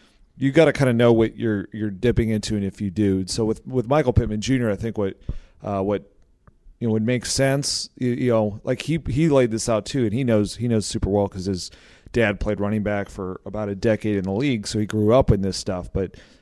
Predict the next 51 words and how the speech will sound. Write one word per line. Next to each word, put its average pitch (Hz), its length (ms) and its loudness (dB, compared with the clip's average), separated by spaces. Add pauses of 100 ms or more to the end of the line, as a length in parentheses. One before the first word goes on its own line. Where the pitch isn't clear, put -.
franchise 147 460 4
tag, 127 260 2
ideally, 113 600 4
like, 104 180 0
it 113 60 -6
was 107 180 0
originally 113 400 2
created 107 640 0 (380)
as 120 200 0
an 110 80 -2
extension 117 680 0
window 110 400 2
to - 180 -8
get 107 160 -2
a 110 60 2
long-term 104 560 -2
deal 110 260 -4
done. 82 380 -8 (320)
And 113 120 -8
if 95 120 -8
that's 123 320 2
how 131 100 2
the 117 80 0
Colts 123 260 -2
wanna 107 180 2
use 123 260 4
it, 113 80 4
I 104 140 2
think 107 180 -4
that's 107 220 -2
something 107 340 0
that, 98 240 0
that 107 140 -4
can 110 160 -4
work 101 180 -2
for - 100 -14
both 90 220 -8
sides. 98 500 -4 (540)
What 113 260 2
it 113 100 4
has 110 160 2
often 117 460 2
become 135 500 2
and 104 120 2
what 104 120 2
running 117 260 2
backs 98 320 0
hated 123 340 2
it, 101 200 -2
about 92 340 -2
it 92 180 -2